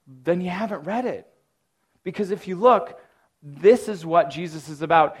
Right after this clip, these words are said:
It's kinda like I was a lifeguard, okay? And so when you're a lifeguard, you watch the water and then you save people, okay? So imagine a, a giant river, and people who've said yes to Jesus, you know, Christians,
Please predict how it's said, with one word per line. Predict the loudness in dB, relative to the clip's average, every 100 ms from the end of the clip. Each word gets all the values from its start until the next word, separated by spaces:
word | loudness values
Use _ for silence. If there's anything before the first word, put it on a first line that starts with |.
| -12
It's | -12 -8
kinda | -4 -2
like | 0 0
I | 0
was | 0 0
a |
lifeguard, | -2 -2 -2 -6 -10 -12 _ _ _ _ _ _ _ _ _
okay? | -8 0 0 0 -14 -14
And | -6 -4
so | 4 6 6 0 -14
when | 0 2
you're | 4
a | 4
lifeguard, | 4 4 0 0
you | -2
watch | 0 0 0 -4
the | -6
water | -2 0 0
and | -4 -6
then | -6
you | -6
save | -6 -8 -8 -10
people, | -18 -20 -20 _ _ _ _
okay? | -8 -4 -4
So | 2 2 2
imagine | 2 2 2 -2 -6 -2
a, | -2 -2 -2
a |
giant | -2 -2 0 0 -2 -2
river, | 0 0 -6 -18 _ _ _ _ _ _ _ _ _
and | -2 -2
people | -6 -8 -4 -6
who've | -6 -10
said | -2 -2 0
yes | 0 -2
to | -10
Jesus, | -8 -6 -4 -6 -8 -10
you | -6
know, | -6
Christians, | -8 -14 -10 -10 -10 -12